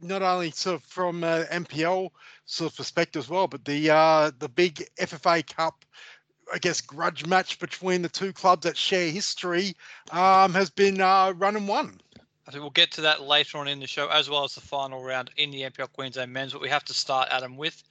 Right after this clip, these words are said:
Speaker 2: the N P L women's grand final on Saturday night at Putney Park de Paris. And it was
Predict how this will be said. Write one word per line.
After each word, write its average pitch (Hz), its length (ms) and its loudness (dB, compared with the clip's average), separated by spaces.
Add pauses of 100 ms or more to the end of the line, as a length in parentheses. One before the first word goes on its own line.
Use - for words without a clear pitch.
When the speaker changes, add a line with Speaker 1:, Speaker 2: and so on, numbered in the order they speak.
(340)
Speaker 2:
the 160 140 4
N 190 100 0
P 165 100 -6
L 143 120 0
women's 131 280 -8
grand 131 320 -6
final 135 240 -6
on 135 80 -10
Saturday 135 340 -8
night 131 120 -6
at - 340 -4
Putney 131 300 -8
Park 127 380 -4
de 131 100 -8
Paris. 131 400 -6
And 135 100 -4
it 143 60 -6
was 143 240 -6